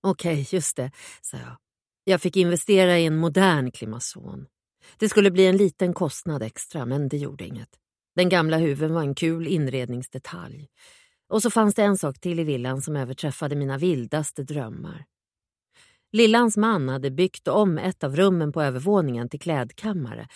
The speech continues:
som en present när de var nygifta. Tolv kvadratmeter med gammal rosa heltäckningsmatta. Tre höga speglar med guldram. En vinröd sammetsdivan i mitten av rummet.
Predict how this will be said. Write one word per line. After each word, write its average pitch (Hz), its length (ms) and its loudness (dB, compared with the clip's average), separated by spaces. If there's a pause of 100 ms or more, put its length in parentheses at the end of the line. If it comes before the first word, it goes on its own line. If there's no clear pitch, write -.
(120)
som - 160 0
en 220 120 4
present 151 580 -4
när 135 100 -2
de 139 100 -2
var 143 100 -2
nygifta. 147 680 -6 (400)
Tolv 226 360 4
kvadratmeter 151 880 -2
med 151 160 -2
gammal 135 500 0
rosa 151 460 -2
heltäckningsmatta. 135 1160 -8 (540)
Tre 208 220 8
höga 151 300 2
speglar 147 520 -2
med 151 160 -2
guldram. 139 880 -6 (240)
En 214 160 4
vinröd 165 560 2
sammetsdivan 151 1080 -2
i 165 100 -4
mitten 139 360 -4
av 139 100 -4
rummet. 135 420 -12